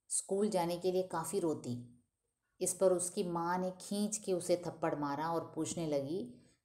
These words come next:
"तू पाठशाला जाएगी? तू पाठशाला जाएगी तो घर का काम कौन करेगा?" इस प्रकार सक्कू और उसकी बहन वासंती स्कूल नहीं गए। उनके भाई नितिन को स्कूल भेजा।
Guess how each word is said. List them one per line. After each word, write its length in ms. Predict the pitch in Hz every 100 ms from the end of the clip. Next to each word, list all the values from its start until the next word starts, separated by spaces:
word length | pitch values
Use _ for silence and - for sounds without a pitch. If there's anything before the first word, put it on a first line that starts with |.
| _
"तू 200 | 233 247
पाठशाला 680 | 240 - 180 180 180 160 143
जाएगी? 840 | 127 123 127 139 196 123 120 - _ _ _ _
तू 200 | 233 254
पाठशाला 560 | 254 208 185 - 175 160
जाएगी 400 | 143 135 135 180
तो 180 | - -
घर 240 | 165 156
का 180 | - 185
काम 280 | 190 180 170
कौन 240 | 160 151
करेगा?" 580 | 135 127 131 180 160 - - _ _ _ _ _ _ _ -
इस 140 | 220
प्रकार 540 | - 165 - 151 175
सक्कू 520 | - - 170 - 220 208
और 160 | 170
उसकी 340 | 156 - 180 160
बहन 380 | 151 131 156
वासंती 600 | 147 139 135 151 147 165 196
स्कूल 400 | - - 151 147
नहीं 280 | 147 139
गए। 340 | 220 117 - - _ _ _ _ _ _ _ _ _ _
उनके 260 | 165 160 180
भाई 580 | 175 160 151 160 190 -
नितिन 520 | 165 160 160 - 226 214
को 100 | 175
स्कूल 340 | - 151 147
भेजा। 560 | 127 127 120 117 117